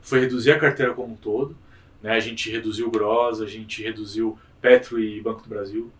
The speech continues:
né? Mesmo com um pouco de queda, a gente achou melhor reduzir pro mínimo que a gente podia ter. Reduzimos também a exposição lá fora contra o Brasil,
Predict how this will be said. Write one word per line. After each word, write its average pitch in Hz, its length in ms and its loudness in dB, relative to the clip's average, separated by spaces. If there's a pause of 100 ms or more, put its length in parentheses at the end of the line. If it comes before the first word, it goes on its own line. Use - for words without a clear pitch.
né? 107 120 -10
Mesmo 120 260 -8
com 113 100 -20
um 113 40 -18
pouco 110 180 -8
de - 100 -18
queda, 104 360 -8 (400)
a 110 80 -12
gente 107 220 -8
achou 110 200 -6
melhor 104 380 -2
reduzir 110 420 -6
pro 117 180 -16
mínimo 120 380 -10
que 113 120 -12
a - 20 -10
gente 101 140 -16
podia 107 260 -10
ter. 113 400 -4 (460)
Reduzimos 131 520 2
também 117 300 -2
a - 20 -4
exposição 113 480 -8
lá 110 100 -2
fora 113 440 0
contra 110 320 -12
o - 20 -6
Brasil, 110 500 -4